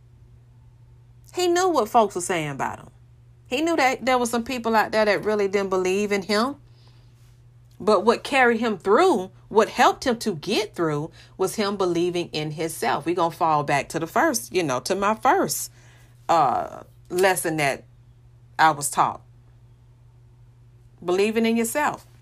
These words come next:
So his belief in himself helped him to keep going and to continue to push through the obstacles, the roadblocks, the speed bumps. You know what I'm saying? Just continue to push through.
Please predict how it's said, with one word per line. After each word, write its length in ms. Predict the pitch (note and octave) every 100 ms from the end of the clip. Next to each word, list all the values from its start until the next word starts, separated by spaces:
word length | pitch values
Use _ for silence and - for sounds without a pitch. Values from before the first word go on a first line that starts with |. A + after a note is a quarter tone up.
| - - - - - - - - - - - -
So 180 | - G3
his 240 | B3 C#4+
belief 380 | A#3+ A#3 A#3 A3
in 160 | G#3+
himself 560 | G#3 G#3+ G#3 G#3 G#3+ A3
helped 380 | - G#3 A#3 -
him 340 | A3+ A3 B3+ - - - - - - - -
to 100 | -
keep 300 | G3 - G#3+
going 440 | - F3 E3+ F#3 G#3 - - -
and 160 | E3+
to 100 | F3
continue 420 | F3 F3+ - F3
to 80 | D#3+
push 340 | D3 - G3 F3+
through 480 | F#3+ G3 E3+ B2 B2 - -
the 120 | - -
obstacles, 640 | E3+ F3 - - - A2+
the 100 | D3+
roadblocks, 960 | C#3 D#3+ E3+ D#3+ - C3+ A#2 - - - - _ -
the 80 | C#3+
speed 560 | - G3 G3 F#3+ D#3
bumps. 460 | D3 B2+ - - -
You 160 | D#3+
know 140 | F3+ F3+
what 100 | F#3
I'm 100 | F3+
saying? 320 | - F#3+ F#3+
Just 200 | F3+ F3
continue 380 | F#3+ E3 D#3+ D#3+
to 80 | F3
push 260 | - G#3
through. 380 | - A#3+ F3+ A#2+